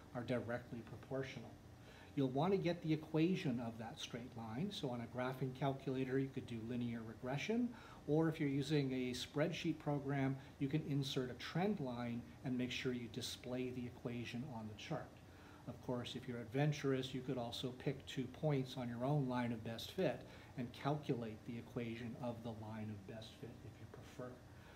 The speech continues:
So there we have it. We've done part two of the experiment, part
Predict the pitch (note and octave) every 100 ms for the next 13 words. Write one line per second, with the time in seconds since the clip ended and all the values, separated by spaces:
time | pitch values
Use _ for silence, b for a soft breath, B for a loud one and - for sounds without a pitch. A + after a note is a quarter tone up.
0 | B B - B2 D3+ E3 C#3+ D3 E3+ B3
1 | - B2 A#2+ C#3 C3+ C#3 - C3+ C#3+ -
2 | - - G3 G3+ D3+ - B2+ - - C3+
3 | B2+ C3+ D3+ B2+